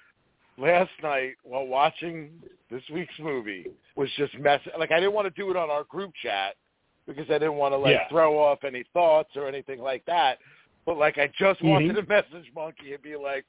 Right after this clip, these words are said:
Speaker 1: "Bro, you picked the best week to not fucking come on, man, 'cause you would have hated this
Speaker 2: <laughs>
Speaker 1: fucking movie." He would have hated this movie
Speaker 2: Oh,
Speaker 1: so much.
Speaker 2: man. I had the exact same thoughts as I was watching it, and we'll get to it later, obviously, our thoughts, but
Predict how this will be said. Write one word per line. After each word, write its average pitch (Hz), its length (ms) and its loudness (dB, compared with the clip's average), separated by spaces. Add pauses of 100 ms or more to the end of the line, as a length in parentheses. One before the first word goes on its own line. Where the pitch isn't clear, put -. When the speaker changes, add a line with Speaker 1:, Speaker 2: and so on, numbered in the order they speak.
(120)
Speaker 1:
"Bro, 165 380 -2 (320)
you 156 300 -6 (140)
picked 170 300 -2 (400)
the 175 80 0 (180)
best 180 400 2
week 185 340 -8 (160)
to 165 100 -12
not 165 440 2
fucking - 400 -10
come 151 180 -12
on, 143 300 -6
man, 139 240 -8 (300)
'cause 185 100 -6 (100)
you 208 260 -8
would 208 120 -6
have 202 140 4
hated 185 340 -2
this - 0 -
Speaker 2:
<laughs> 185 340 -6
Speaker 1:
fucking 165 380 -14
movie." 135 460 -16 (420)
He 240 180 0
would 247 160 2
have 226 120 2
hated 190 340 -12
this 180 80 -20 (100)
movie - 40 -8
Speaker 2:
Oh, 147 400 4
Speaker 1:
so 143 120 -10
much. 110 140 -8
Speaker 2:
man. 98 200 -6 (1300)
I 165 160 4
had 190 200 -2
the 170 100 2
exact 143 460 -2
same 165 260 -2
thoughts 135 340 -2
as 120 160 -2
I 135 40 -2
was 117 100 -2
watching 117 360 -2
it, 151 100 -4
and 151 80 0
we'll 160 100 0
get 147 200 -6
to 120 100 2
it 104 60 -4
later, 104 280 -2
obviously, 98 360 -4
our 120 180 0
thoughts, 87 340 -10
but 95 140 -6